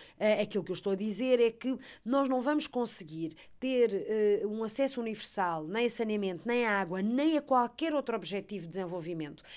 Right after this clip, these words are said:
na Agenda de Desenvolvimento pós dois mil e quinze, se não começarmos a investir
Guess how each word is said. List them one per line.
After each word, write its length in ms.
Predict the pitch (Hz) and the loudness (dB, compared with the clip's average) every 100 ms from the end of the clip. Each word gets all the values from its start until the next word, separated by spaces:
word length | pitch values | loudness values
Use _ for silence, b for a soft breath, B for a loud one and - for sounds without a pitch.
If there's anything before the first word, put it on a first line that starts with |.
| B | B
na 180 | 214 214 | 0 2
Agenda 280 | 208 254 226 | 2 2 2
de 80 | |
Desenvolvimento 480 | 220 208 202 185 175 | 0 0 -2 -4 -6
pós 180 | 170 214 | -4 -2
dois 160 | 196 185 | -2 -2
mil 160 | 180 | -4
e 80 | 160 | -4
quinze, 320 | 156 202 208 B B | -4 -4 -4 B B
se 160 | B 247 | B 0
não 100 | 262 | 0
começarmos 600 | 254 226 202 160 180 180 | 0 -6 -4 -4 -4 -6
a 20 | |
investir 560 | 214 208 - - 165 | -4 -6 -8 -8 -8